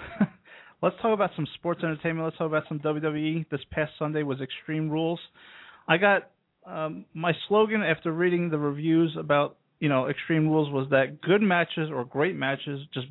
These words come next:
bad results, sir. I mean, let's start from the top. You had the main event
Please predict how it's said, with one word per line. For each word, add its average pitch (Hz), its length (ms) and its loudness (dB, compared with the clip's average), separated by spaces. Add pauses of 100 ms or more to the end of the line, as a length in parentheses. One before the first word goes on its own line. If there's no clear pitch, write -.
bad 139 260 6
results, 127 400 -2 (120)
sir. 135 220 2 (560)
I 143 60 -4
mean, 143 200 -2
let's 156 220 0
start 165 240 4
from 160 100 -2
the 143 80 0
top. 156 360 0
You 151 100 -2
had 147 160 0
the 143 80 -2
main 147 240 -2
event 147 360 0